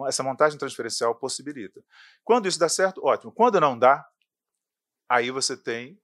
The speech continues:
efeito fármaco, que pode ser remédio e pode ser veneno, né? Quando isso não vai pro bom caminho,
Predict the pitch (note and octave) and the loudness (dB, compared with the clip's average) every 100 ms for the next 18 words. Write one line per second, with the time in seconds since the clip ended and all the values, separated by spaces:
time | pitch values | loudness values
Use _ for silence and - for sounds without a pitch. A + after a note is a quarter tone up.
0 | _ A2+ - C3+ D#3 - C#3+ A#2 G#2 E2+ | _ -10 -6 -8 -8 -6 -2 -2 -4 -10
1 | - - _ _ _ _ _ A#2+ - G#2+ | -12 -20 _ _ _ _ _ -8 0 2
2 | G2+ F#2+ G#2 G2 F2 _ _ G#2+ A2+ G#2+ | 2 -6 -6 -8 -10 _ _ -4 0 -2
3 | A#2 C#3+ - - G2 F#2+ G2+ F#2+ _ G2+ | -2 -6 -12 -4 -4 -4 -8 -10 _ -6
4 | D3 C#3 D#2+ _ _ _ _ _ _ F#2 | -4 -4 -10 _ _ _ _ _ _ -18
5 | F#2+ D3 G3 F3 C#3 C#3 - A#2+ A2 B2+ | -4 2 2 2 -2 -2 -2 -4 -4 -2
6 | A2+ A2+ - G#2+ G#2 G2 B2+ A#2 C3 | 2 0 0 -8 -8 -2 -4 -4 -18